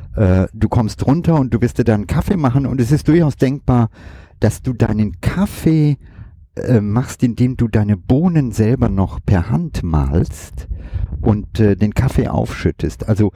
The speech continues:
dieser komische Widerspruch, dass wir auf der einen Seite in unserem Leben Beziehungen vielleicht sehr viel stärker spüren wollen, aber, äh,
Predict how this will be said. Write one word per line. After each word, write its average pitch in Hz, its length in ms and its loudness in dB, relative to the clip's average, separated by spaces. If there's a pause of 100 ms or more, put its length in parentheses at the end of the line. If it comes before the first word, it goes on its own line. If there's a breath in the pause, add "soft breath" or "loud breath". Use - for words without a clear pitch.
(220 loud breath)
dieser 107 200 2
komische 175 440 0
Widerspruch, 131 540 0
dass - 200 0
wir 110 80 2
auf 101 100 -2
der - 140 0
einen 135 300 0
Seite 117 340 2
in 101 100 -2
unserem 104 320 -2
Leben 120 520 -2 (420 loud breath)
Beziehungen 160 960 2
vielleicht 82 680 -2
sehr 107 400 0
viel 113 160 -4
stärker 110 360 0
spüren 101 460 -4
wollen, 87 360 -4 (440 loud breath)
aber, 98 680 2
äh, 90 320 4